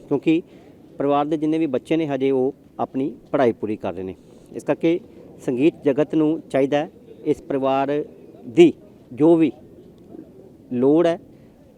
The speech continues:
ਉਸ ਲੋੜ ਨੂੰ ਪੂਰਾ ਕਰਨ ਵਾਸਤੇ ਅੱਗੇ ਆਉਣ, ਕਿਉਂਕਿ, ਅ, ਬਹੁਤ ਸਾਰੇ ਐਸੇ ਸਿੰਗਰ ਨੇ ਜਿਨ੍ਹਾਂ ਨੇ ਇਹਨਾਂ ਦੇ ਜਿਹੜੇ ਗੀਤ ਲਿਖੇ ਸੀ ਉਹ ਗਾ ਕੇ ਨਾਮਣਾ ਖੱਟਿਆ ਤੇ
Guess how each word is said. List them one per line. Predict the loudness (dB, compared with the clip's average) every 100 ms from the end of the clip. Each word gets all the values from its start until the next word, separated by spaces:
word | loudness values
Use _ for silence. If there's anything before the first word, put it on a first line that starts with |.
| -8
ਉਸ | -2 0 0
ਲੋੜ | 0 0
ਨੂੰ | 0
ਪੂਰਾ | 0 0 0
ਕਰਨ | 0
ਵਾਸਤੇ | -4 -4 -6 -6 -10 -18 -10
ਅੱਗੇ | -6 -4
ਆਉਣ, | -2 -2
ਕਿਉਂਕਿ, | -4 2 0 0 -10 -20 -20 -20 _ -4
ਅ, | -2
ਬਹੁਤ | 0 -2 0
ਸਾਰੇ | 0 0
ਐਸੇ | 0 0 0 -2 -16 -20 -20 -20
ਸਿੰਗਰ | -10 0 4 4
ਨੇ | 4 0 -4 -14 -20 -20 -20 -20 -6
ਜਿਨ੍ਹਾਂ | 0 2 2
ਨੇ | 2 0 -6 -20 -20 -20 -20 -4
ਇਹਨਾਂ | 2 2
ਦੇ | 2
ਜਿਹੜੇ | 2 0
ਗੀਤ | 0 0 2
ਲਿਖੇ | 2 0 -2
ਸੀ | 0
ਉਹ | -2
ਗਾ | 0 -2
ਕੇ | -2 -4 -4 -6 -18 -20 -20 -14 -4
ਨਾਮਣਾ | 0 2 0
ਖੱਟਿਆ | -2 -2 0 0 -4 -18 -20 -20
ਤੇ | -12